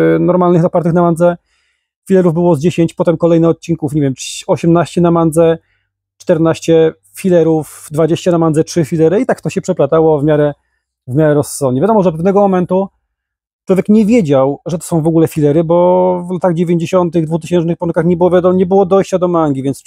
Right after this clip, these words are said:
nie, nie było porównania i myślało się, że się ogląda po prostu normalną serię. Ale jak już doszła świadomość i zobaczyło się, że jednak manga jest troszeczkę inna, troszeczkę, że nie było odcinków pokroju pieczenie ciasta czy innych tam dupereli zbierania grzybów,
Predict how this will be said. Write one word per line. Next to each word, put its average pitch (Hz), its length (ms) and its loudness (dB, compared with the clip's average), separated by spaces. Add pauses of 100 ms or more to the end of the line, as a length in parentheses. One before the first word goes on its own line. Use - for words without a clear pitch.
nie, 170 180 0
nie 170 120 0
było 180 160 2
porównania 160 440 2
i 160 40 4
myślało 160 340 0
się, 170 120 -4
że 156 80 -2
się - 140 -10
ogląda 170 380 0
po 170 80 2
prostu - 280 -10
normalną 214 360 -4
serię. 160 320 -2 (800)
Ale 196 120 2
jak 214 180 0
już 180 140 0
doszła 196 260 0
świadomość 160 800 -2
i 160 100 -4
zobaczyło 165 440 0
się, 160 140 0
że 151 160 2
jednak 147 460 0
manga 151 400 2
jest 143 180 -2
troszeczkę 147 320 -2
inna, 143 540 -2 (460)
troszeczkę, 139 440 -2 (600)
że 139 60 -2
nie 147 100 2
było 156 160 2
odcinków 147 420 -8
pokroju 143 420 0
pieczenie 151 340 0
ciasta 151 360 -2
czy - 180 -4
innych 143 300 0
tam 143 140 -2
dupereli 147 360 0
zbierania 151 300 0
grzybów, 143 420 -2